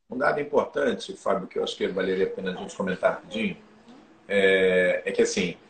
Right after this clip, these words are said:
a gente, quando pensa nos seres vivos, pensa sempre em plantas e animais, né? E fungo é uma coisa que fica um pouco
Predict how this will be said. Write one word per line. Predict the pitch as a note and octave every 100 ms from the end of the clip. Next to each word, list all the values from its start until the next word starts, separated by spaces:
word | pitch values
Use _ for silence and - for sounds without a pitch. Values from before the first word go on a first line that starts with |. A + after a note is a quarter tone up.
| - -
a | -
gente, | A2+ A2+ -
quando | B2 B2 A#2 F#2+ - - - -
pensa | - A2 G#2+ G#2
nos | G2+ F#2
seres | G2+ F2+ E2
vivos, | A2+ G#2 -
pensa | G2+ - G2+
sempre | A2+ B2
em | G#2
plantas | - A#2 B2+ B2 A#2
e |
animais, | A#2 A2+ E2+ C#2+ - -
né? | F2+ - - - - - -
E | F2+
fungo | - G#2 G#2+ A2
é |
uma | A2 G2+
coisa | G#2+ G#2+
que | A2+
fica | - G#2
um | A2
pouco | G#2+ G#2 A#2 A2+ F#2+